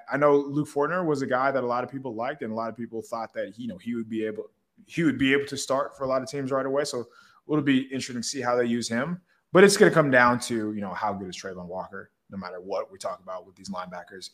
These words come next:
Is Travon Walker going to give you the same type of production Aiden Hutchinson is? Is he going to give you the same type of production that Kayvon Thibodeaux does? And if that's true, then good on you. But if he flames out, then they're gonna be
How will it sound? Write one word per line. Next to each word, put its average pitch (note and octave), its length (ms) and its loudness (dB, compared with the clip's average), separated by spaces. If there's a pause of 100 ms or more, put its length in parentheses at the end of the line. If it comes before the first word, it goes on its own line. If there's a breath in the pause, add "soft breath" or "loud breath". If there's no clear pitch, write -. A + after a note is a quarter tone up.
(160)
Is A2 180 -2
Travon G#2+ 340 2
Walker G2+ 360 0
going G#2+ 320 2
to A2 380 -2 (580 soft breath)
give E3 180 8
you E3+ 80 10
the D3+ 80 6
same D3 240 6
type C3+ 140 10
of C3+ 40 -2
production A#2+ 360 4
Aiden G#2+ 180 0
Hutchinson G2 400 -8
is? E2 140 -12
Is F2+ 140 -8
he A2+ 60 -2
going A#2 140 0
to G#2+ 160 -2 (260)
give E3 160 8
you D3+ 80 8
the C#3+ 60 6
same B2+ 220 0
type A#2+ 200 -2
of G#2+ 80 -16
production A2 360 -4
that G2 100 -6
Kayvon G2 300 -4
Thibodeaux E2+ 260 -10
does? - 300 -12 (400 soft breath)
And A2 180 -2
if A2 140 -4
that's C#3+ 260 6
true, F#3+ 460 2
then A2+ 140 0
good B2+ 120 4
on B2 160 6
you. D#3 220 2
But A#2+ 340 6 (140)
if - 140 -10
he F3 120 4
flames D3+ 420 4
out, A#2 380 6
then G#2 320 -2
they're G#2 140 -6
gonna G2 140 -8
be F2+ 260 -14